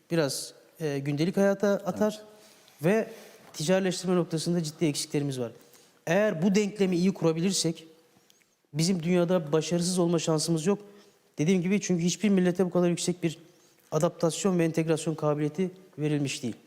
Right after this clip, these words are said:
Speaker 2: Evet. Siz şimdi iş dünyası patronlarıyla da çok iç içesiniz.
Speaker 1: Evet.
Speaker 2: E, iş dünyasının liderleri iki bin yirmi dört yılından çok yorgun çiziklerle çıktı. İki bin yirmi beş beklentileri neler? Nasıl bir iki bin yirmi beş öngörüyorlar?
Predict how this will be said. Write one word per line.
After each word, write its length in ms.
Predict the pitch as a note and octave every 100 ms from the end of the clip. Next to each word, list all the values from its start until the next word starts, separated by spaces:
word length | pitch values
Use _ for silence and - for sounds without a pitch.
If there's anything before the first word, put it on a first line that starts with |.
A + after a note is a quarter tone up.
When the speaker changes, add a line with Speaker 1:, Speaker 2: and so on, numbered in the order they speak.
| - A2+
Speaker 2:
Evet. 120 | - - - - -
Siz 160 | -
şimdi 260 | F3 G3 F3+ D3
iş 160 | -
dünyası 420 | F3+ E3 D3+ - D#3+
patronlarıyla 880 | - C3 - C3+ B2 A#2+ B2 C#3 G#2+
da 60 |
çok 260 | G2+ G2+ -
iç 160 | -
içesiniz. 640 | G2 F#2 G2 - A#2 B2+ - - - - - -
Speaker 1:
Evet. 140 | A2 A2+
Speaker 2:
E, 40 |
iş 160 | A#2+ -
dünyasının 540 | C3+ C3 B2+ C#3 C3
liderleri 480 | B2 B2 A#2 G#2+ C3+
iki 220 | A#2+ B2+
bin 60 | C3
yirmi 240 | A#2 A2+
dört 220 | B2+ C3
yılından 280 | A2 G#2 B2
çok 240 | B2+ C3+ G2+ F2+
yorgun 480 | G#2+ G#2 G2 A2+ A2
çiziklerle 640 | - G#2+ G#2 A#2+ A2+ G2+ E2 -
çıktı. 400 | - - - A#2+ - - - - -
İki 260 | B2+ - E3+
bin 60 |
yirmi 220 | E3+ D#3
beş 240 | D#3 D#3+ -
beklentileri 540 | C3+ C3+ C3+ C3 C3+
neler? 260 | B2 B2+ A2+
Nasıl 260 | B2 D#3+
bir 60 | C3+
iki 240 | A2 A#2
bin 60 | A2
yirmi 160 | G#2+ G2+
beş 220 | G2 -
öngörüyorlar? 520 | G#2 G2+ F#2+ F#2 G#2